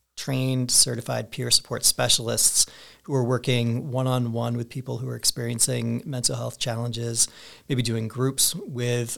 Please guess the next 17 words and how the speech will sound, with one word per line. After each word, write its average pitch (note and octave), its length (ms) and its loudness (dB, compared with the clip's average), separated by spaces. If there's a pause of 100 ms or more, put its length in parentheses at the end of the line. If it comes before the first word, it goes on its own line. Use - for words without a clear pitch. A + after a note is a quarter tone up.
um, A#2 460 -6
with D3 140 -10
people B2+ 300 -4
who A#2+ 120 -4
are A#2+ 260 -4 (300)
in C3+ 140 -16
that A#2 180 -8
boat A#2+ 220 -4
as A2+ 120 -4
well. A#2+ 380 -2 (480)
Um, A#2 500 0 (340)
you C#3+ 100 0
know, C3+ 60 2
this D3+ 200 4
would D3 140 0
be C#3 300 4
a, B2 120 -2